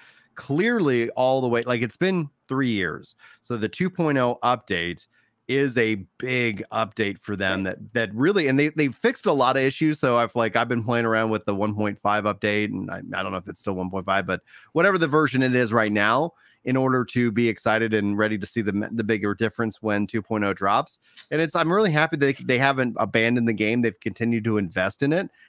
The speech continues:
Speaker 1: And I think Phantom Liberty, just like we've seen with fourteen two point oh and, and more,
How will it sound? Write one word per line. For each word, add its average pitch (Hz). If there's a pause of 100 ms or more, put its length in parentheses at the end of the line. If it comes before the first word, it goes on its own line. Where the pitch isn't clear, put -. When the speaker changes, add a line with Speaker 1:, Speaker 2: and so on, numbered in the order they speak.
Speaker 1:
And 120
I 127
think 139
Phantom 127
Liberty, 131
just 123
like 123
we've 120
seen 120
with 110
fourteen 120
two 135
point 98
oh 104
and, 95 (260)
and 113
more, 123